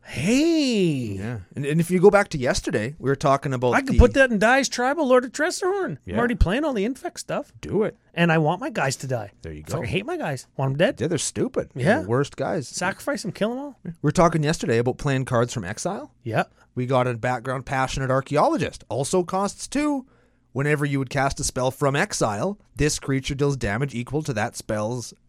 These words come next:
Speaker 2: mana cost to target opponent. That's pretty
Speaker 1: Oh,
Speaker 2: cool.
Speaker 1: damage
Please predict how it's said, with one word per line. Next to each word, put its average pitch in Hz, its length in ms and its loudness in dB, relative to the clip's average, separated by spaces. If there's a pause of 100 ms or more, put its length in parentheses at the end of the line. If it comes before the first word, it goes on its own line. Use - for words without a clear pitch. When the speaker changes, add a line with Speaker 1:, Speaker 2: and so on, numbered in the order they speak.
Speaker 2:
mana 131 320 -2
cost 101 480 -8 (140)
to 170 100 2
target 135 440 -4 (140)
opponent. - 440 0 (360)
That's - 220 -4
pretty 285 300 6
Speaker 1:
Oh, 277 100 8
Speaker 2:
cool. 214 120 8
Speaker 1:
damage 214 580 0